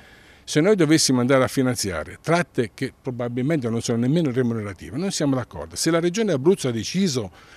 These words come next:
di mettere altri chilometri T P L, ci deve mettere i soldi. Ci deve mettere i soldi. Non possiamo fare due milioni di chilometri a rischio di impresa. Dopodiché andremo a tagliare circa due milioni di chilometri di T P L in tutto l'Abruzzo.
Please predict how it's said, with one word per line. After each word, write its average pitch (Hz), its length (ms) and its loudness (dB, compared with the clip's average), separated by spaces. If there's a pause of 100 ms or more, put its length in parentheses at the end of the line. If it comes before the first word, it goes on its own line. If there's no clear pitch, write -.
di 117 160 -2
mettere 139 380 0
altri 147 220 -2
chilometri 123 380 0
T 127 180 -4
P 95 220 -6
L, 85 140 -12
ci - 120 -6
deve 170 140 -6
mettere 156 480 -8 (100)
i 180 120 -6
soldi. 98 580 -6 (240)
Ci - 140 -12
deve 190 140 -6
mettere 165 200 -4
i 139 40 -6
soldi. 113 300 -4 (200)
Non 247 100 -2
possiamo 190 380 0
fare 143 260 2
due 131 160 2
milioni 135 240 4
di 127 80 0
chilometri 117 400 0
a 127 40 -2
rischio 135 280 -4
di 123 60 0
impresa. 98 400 -8 (260)
Dopodiché 143 560 2
andremo 151 340 0
a 175 60 2
tagliare 127 580 0 (200)
circa 202 380 0
due 170 240 2
milioni 170 420 2
di 139 100 0
chilometri 135 460 -2
di 208 160 -2
T - 80 -16
P - 60 -4
L 180 320 2
in 127 200 0
tutto 202 320 -2
l'Abruzzo. 180 580 2